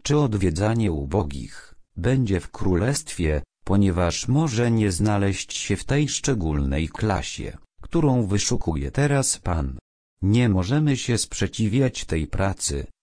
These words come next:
jeżeli jest to dobra praca. Nie naszą rzeczą jest wtrącać się w to, ponieważ Pan jest w stanie zadbać o swoje własne dzieło. Naszą rzeczą jest troszczyć się o siebie,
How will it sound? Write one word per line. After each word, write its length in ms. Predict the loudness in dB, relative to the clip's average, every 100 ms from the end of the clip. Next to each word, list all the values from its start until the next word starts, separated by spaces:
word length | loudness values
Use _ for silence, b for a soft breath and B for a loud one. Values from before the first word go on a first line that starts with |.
| -2
jeżeli 460 | 0 2 2 2 2
jest 340 | 2 0 -4
to 220 | 0 0
dobra 360 | 0 -2 -2 -2
praca. 600 | -2 -2 -2 -6 -6 -6 _ _ _ _
Nie 220 | 0 2 4
naszą 520 | 2 0 2 2 2
rzeczą 460 | 2 0 0 2
jest 360 | 2 0 -4 -8
wtrącać 720 | -8 -2 0 0 0 -2 -2
się 240 | -4 -2
w 100 | -2
to, 360 | -2 0 0 -4 -14 -4
ponieważ 680 | 2 2 2 0 0 -4 -2
Pan 220 | 0 2
jest 340 | 2 0 -2
w 180 | -12 -8
stanie 500 | -6 -2 0 2 2
zadbać 680 | 2 0 0 0 0 0 -4 -6
o 140 | -4
swoje 520 | -4 -2 -2 2 0
własne 580 | 2 0 0 -2 -2 -2
dzieło. 560 | 0 0 -2 -6 -8 -14 _ _ _ -2
Naszą 580 | 0 0 0 2 2 2
rzeczą 460 | 0 0 2 2
jest 440 | 2 0 -4 -8 -8
troszczyć 640 | 0 0 -2 -6 -8 -6
się 320 | -6 0 2
o 80 | 2
siebie, 560 | 0 0 -2 -2 -4